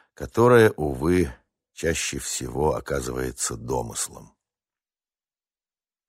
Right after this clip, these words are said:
Могу поручиться, уважаемые читатели, что такого в моей книге вы не найдёте. Возможно, некоторые факты вам уже известны, но они уточнены, проверены.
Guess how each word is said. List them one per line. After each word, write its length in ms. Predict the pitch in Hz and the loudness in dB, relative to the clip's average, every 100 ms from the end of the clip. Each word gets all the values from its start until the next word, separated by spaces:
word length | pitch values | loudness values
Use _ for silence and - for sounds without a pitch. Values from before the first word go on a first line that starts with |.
| - | 0
Могу 240 | 110 156 | 4 6
поручиться, 840 | 175 143 107 - 127 110 - 98 80 | 6 6 6 4 0 0 4 4 4
уважаемые 680 | 73 82 82 90 87 80 76 | 2 2 4 6 6 4 2
читатели, 600 | - 78 117 117 107 98 | -2 0 4 4 4 2
что 260 | - - 104 | 2 0 0
такого 440 | 101 87 131 113 | 0 2 4 4
в 80 | 92 | 4
моей 320 | 78 85 92 | 4 4 2
книге 640 | 82 90 107 92 92 82 67 - | 0 0 2 2 2 2 0 -12
вы 360 | - 78 82 60 | -8 -2 -2 -4
не 200 | 76 95 | -4 0
найдёте. 720 | 87 71 57 62 - - - _ _ _ _ _ _ _ - _ _ _ - | 0 -2 -4 -8 -8 -16 -18 _ _ _ _ _ _ _ -20 _ _ _ -6
Возможно, 600 | 78 131 165 127 107 78 | 0 6 6 6 4 6
некоторые 500 | 87 98 78 73 69 | 4 2 0 0 0
факты 400 | - 98 - 82 | 2 0 2 0
вам 200 | 82 85 | 2 2
уже 260 | 69 78 | 0 0
известны, 640 | 69 58 62 62 - - - _ _ _ _ | -2 -4 -6 -6 -6 -10 -18 _ _ _ _
но 460 | 64 78 92 73 - | -6 0 0 0 -8
они 400 | - 71 98 104 78 _ | -8 -2 0 0 -2 _
уточнены, 1040 | 82 80 73 - 73 71 71 73 78 71 - _ _ _ | -10 -8 -8 -8 -6 -4 -2 -2 -2 -4 -10 _ _ _
проверены. 720 | - 55 64 64 57 57 - | -16 -12 -8 -8 -8 -14 -20